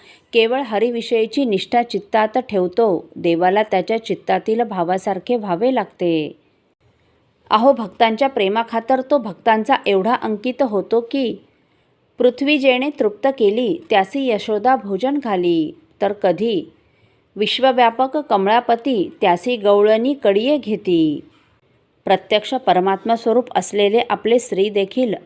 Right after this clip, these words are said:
असेच प्रेमाचे, भावाचे भुकेले आहेत हो.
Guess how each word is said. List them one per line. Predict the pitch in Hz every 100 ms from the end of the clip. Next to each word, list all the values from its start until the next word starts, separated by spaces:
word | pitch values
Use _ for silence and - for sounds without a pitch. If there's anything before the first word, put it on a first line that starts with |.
| -
असेच | 185 208 202 240
प्रेमाचे, | 240 170 180 190 247 220 160
भावाचे | 175 180 175 185 247
भुकेले | 196 196 170 202 208
आहेत | 240 202 208 240
हो. | 240 190 165 156